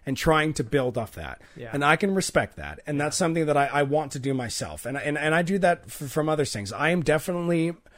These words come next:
Speaker 1: more left-leaning. I'm definitely progressive. I'm definitely have these views, and, and we differ on a lot of stuff. However, I, I'm not going to be like, "Well, I'm just gonna, you know, hate you or, or want you to do whatever."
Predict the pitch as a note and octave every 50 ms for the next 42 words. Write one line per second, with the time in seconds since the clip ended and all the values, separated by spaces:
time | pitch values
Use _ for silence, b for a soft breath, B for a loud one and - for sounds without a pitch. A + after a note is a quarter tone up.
0 | b b b b - B2 B2+ C3+ C#3 C#3 D#3 E3+ E3 E3 E3 D#3+ - C#3 C#3+ D3
1 | D3 D3 D#3+ F3 D#3+ C3+ B2 G2+ C3 C3 C3+ - D3+ C#3+ D3 C#3+ C3+ - B2+ A2
2 | B2+ C3+ C3+ - - E3 C3 C3 A#2 A2 C3+ B2+ - C#3 C#3 C3 B2 B2 A#2+ C3
3 | A#2+ G#2+ A2+ A#2 A2 C3 B2 A#2+ C#3+ D3 D3 C3+ B2 F#2+ C3 C3+ C3 B2+ B2+ C3
4 | C3 B2+ A#2 - D3+ C#3 - D3 C#3 C#3 C3 B2+ B2+ B2 B2 A#2+ - - F#3 D#3+
5 | C#3 - - - D#3 G3 A#3 G3+ E3+ C#3+ C#3 - B B B B B B B B
6 | B B - D#3+ F3 F#3+ G3 E3+ E3+ F#3+ G3 F#3 F3+ - F#3 F3 E3 D3+ C#3+ D#3
7 | D3 C3+ C3 A#2 E3 G#3+ A3 G#3+ G#3 G#3+ G3+ F#3 - G#3 F#3 F3 D3 D3 D3+ D3
8 | C3+ B2 B2 - - - F#3 G#3 F#3+ E3+ F3 F3 E3 D3+ C3+ C3 B2 C3 C3 B2
9 | D3 D#3+ D3 D#3 D3 C#3 C3+ C3 D3 D3 D#3+ F3+ G3 F3+ D#3+ D3+ B